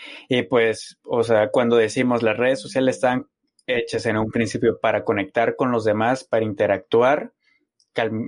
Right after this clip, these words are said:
que a lo mismo podemos acuñar ese mismo definición a la globalización, eh, se pierde completamente con lo que son ahora las redes sociales, porque en ningún instante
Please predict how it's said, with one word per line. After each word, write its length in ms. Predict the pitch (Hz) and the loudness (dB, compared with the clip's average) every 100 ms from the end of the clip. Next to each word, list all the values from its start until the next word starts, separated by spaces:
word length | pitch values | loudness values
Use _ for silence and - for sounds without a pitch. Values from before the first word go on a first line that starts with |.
| - | -10
que 100 | - | -4
a 100 | 110 | 0
lo 280 | 113 113 117 | 2 4 2
mismo 340 | 120 123 143 - | 2 0 -2 2
podemos 480 | 120 117 127 117 113 | 2 4 2 0 -4
acuñar 460 | 107 110 107 107 | -2 0 0 2
ese 160 | 117 113 | 0 0
mismo 520 | 110 110 113 104 101 - - - | -2 0 0 0 -2 -8 -14 0
definición 640 | 117 117 104 98 120 127 | 0 2 -2 0 -2 0
a 100 | 131 | 0
la 120 | 117 107 | 0 2
globalización, 960 | 113 107 101 101 104 - 123 180 220 _ - _ _ _ _ _ _ - | 2 2 0 -2 -6 -2 0 -2 -6 _ -20 _ _ _ _ _ _ -2
eh, 960 | 113 107 104 104 101 101 98 58 - _ _ _ _ _ _ _ _ _ _ _ - | 0 2 2 2 2 0 0 -2 -4 _ _ _ _ _ _ _ _ _ _ _ -6
se 200 | 185 156 | -2 0
pierde 340 | 175 143 147 | 2 2 2
completamente 880 | 147 120 131 131 123 123 120 135 - | 0 0 0 2 0 0 -2 -4 -2
con 140 | 127 | 0
lo 120 | 113 | 0
que 100 | 113 | -2
son 220 | 113 120 | -2 0
ahora 260 | 113 113 117 | 2 2 2
las 200 | 110 104 | 0 0
redes 220 | 107 104 | 0 0
sociales, 680 | - 104 131 127 104 - - _ _ _ - _ _ | -4 -2 0 0 -4 -12 -20 _ _ _ -20 _ _
porque 840 | - 113 113 - 117 107 104 104 - | 2 2 2 0 0 2 2 2 2
en 160 | 120 113 | 0 0
ningún 320 | 110 123 151 | 2 4 4
instante 840 | 151 - 139 143 143 139 139 - | 2 0 0 0 0 -2 -2 -6